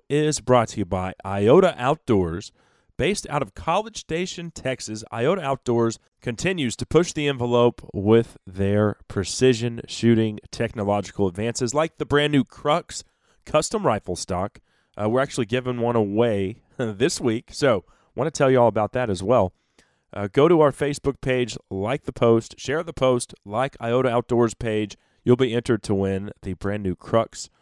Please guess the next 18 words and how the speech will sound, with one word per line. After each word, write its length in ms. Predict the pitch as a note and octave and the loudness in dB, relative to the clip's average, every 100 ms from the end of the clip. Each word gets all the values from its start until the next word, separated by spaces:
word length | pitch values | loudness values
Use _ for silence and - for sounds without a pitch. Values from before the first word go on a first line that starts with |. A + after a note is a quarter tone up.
| _ _ - | _ _ -8
rifle 460 | F#2 G#2+ F3+ D#3 | -2 -2 -2 -4
stock, 400 | - - G2 G#2+ | -4 -2 -2 -2
weighing 280 | G#2+ A2 A#2 | -4 -2 -4
in 120 | G#2+ | -8
at 100 | G#2+ | -8
only 200 | A2+ A2+ | -8 -10
twenty-seven 640 | - - C#3+ D3 - C3+ B2 | -10 -8 -8 -6 -4 -4 -4
ounces. 320 | B2 - G#2 | -6 -6 -10
It's 140 | G2+ | -10
perfect 440 | - - D#3+ F3 - | -8 -4 -4 -4 -8
for 80 | D#3+ | -6
the 120 | D#3 | -4
backcountry, 680 | D3+ C#3+ - C3 A#2+ C3+ B2+ _ _ _ - | -4 -4 -2 -4 -2 -4 -4 _ _ _ -10
and 240 | G#2+ G#2+ | -6 -4
it's 140 | C3+ | -6
perfect 380 | - E3+ G3 C#3 | -4 -2 -2 -4
for 140 | - G2+ | -6 -4
you. 440 | G2 D#3 E2+ F2 | 0 0 0 -4